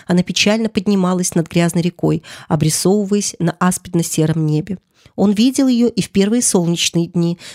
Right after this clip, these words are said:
когда она, стряхнув с себя зимнюю одежду, возрождалась к жизни,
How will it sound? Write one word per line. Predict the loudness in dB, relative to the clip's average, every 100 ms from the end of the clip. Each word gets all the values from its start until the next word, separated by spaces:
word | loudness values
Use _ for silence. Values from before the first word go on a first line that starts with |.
| -2
когда | 0 2 2
она, | 0 -2
стряхнув | -4 -2 0 0 0
с |
себя | 0 0
зимнюю | 2 2 2 0
одежду, | 0 0 0 0 -8 -8 -12 -2
возрождалась | 0 0 0 0 0
к | -2
жизни, | 0 0 0 -2 -4